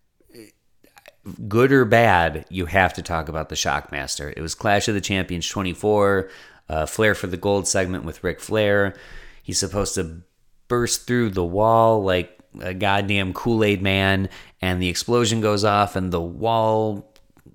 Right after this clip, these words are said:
explodes, kind of, but not all of it, and the bottom's still intact, and,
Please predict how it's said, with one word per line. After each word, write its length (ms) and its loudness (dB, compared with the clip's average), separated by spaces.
explodes, 840 0
kind 400 0
of, 340 2
but 320 -6
not 360 -8
all 260 0
of 120 -2
it, 280 0
and 120 -6
the 60 -4
bottom's 400 -2
still 240 -4
intact, 580 -4
and, 280 -4